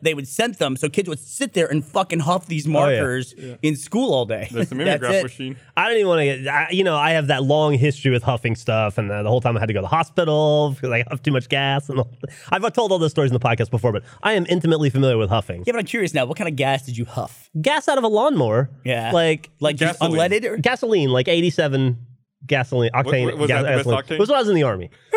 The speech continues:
Speaker 2: So,
Speaker 1: <laughs>
Speaker 2: like,
Speaker 1: It's all
Speaker 2: I
Speaker 1: I can
Speaker 2: told you,
Speaker 1: afford,
Speaker 2: like,
Speaker 1: Gus.
Speaker 2: I was big into huffing lighter fluid and gas and Scotch Guard and stuff when I was a kid 'cause I was from Alabama. And, uh, <laughs> and, uh, that's what the smart kids did.
Speaker 1: <laughs>
Speaker 2: And,
Speaker 1: Right.
Speaker 2: and, uh,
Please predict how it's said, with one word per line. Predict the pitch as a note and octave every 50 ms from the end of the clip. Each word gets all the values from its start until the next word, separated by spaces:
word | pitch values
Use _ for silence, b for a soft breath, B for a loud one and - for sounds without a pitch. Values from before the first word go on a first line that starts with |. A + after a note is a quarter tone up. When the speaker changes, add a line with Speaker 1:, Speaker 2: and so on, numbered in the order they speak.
| A4+
Speaker 2:
So, | - - F#3 E3+ D#3 C#3+
Speaker 1:
<laughs> | C#3
Speaker 2:
like, | D3 D3 C#3+ C3+ -
Speaker 1:
It's | - - - -
all | F#3
Speaker 2:
I | A#3
Speaker 1:
I | C#4+
can | A4 D4+
Speaker 2:
told | C4 G#3+
you, | B3
Speaker 1:
afford, | A3+ G#3 G3+
Speaker 2:
like, | C#3+ B2
Speaker 1:
Gus. | B2 A#2+ A#2+ - - - -
Speaker 2:
I | -
was | D4 D4 B3+
big | B3 C#4 B3
into | A#3+ G#3 F#3
huffing | F3 F#3+ F3+ - F#3 E3
lighter | D3 D3 D3 D#3 D#3+
fluid | - - D#3+ D#3 D3+ C#3
and | C#3 B2+
gas | B2 B2 B2 B2+ C3 - -
and | C3 B2 A#2+ A#2 A#2 A2+ A2+
Scotch | - - - - - C#3 C3+ C3+
Guard | - C3 B2+ B2+ C3
and | C3
stuff | - - C3+ A#2+
when | C3
I | B2+
was | A#2 A#2
a |
kid | C3 - A3 F#3+ D3+ C#3
'cause | D3 C#3
I | C#3
was | C3+ C3 B2 A#2+
from | - - C#3 C3
Alabama. | B2 B2 A#2+ D#3+ G#3 D3+ G#2 B B B B B B -
And, | - D3+ D#3 D#3+ D#3 D#3
uh, | D#3 D3 C3+ A#2 G2+ F#2+ b b b b b b b - - - -
<laughs> | _ _ _ _ _ _ _ - D#3+ D#3 - -
and, | G3+ E3 D#3+ D#3
uh, | E3+ E3 D3+ D3 D3+ -
that's | F#3 D3+ G3 A3 -
what | D3
the | C#3 B2+
smart | - - D3 D3+ - -
kids | - A2 F2 -
did. | - - - - -
Speaker 1:
<laughs> | - A#3 G3 - -
Speaker 2:
And, | B3 G#3+ - E3+ D#3+ D#3+ D#3+ C3
Speaker 1:
Right. | D3 E3
Speaker 2:
and, | E3 D#3+ D#3 D#3 D3+
uh, | D3+ C#3+ C3 A#2+ A2 G#2+ A2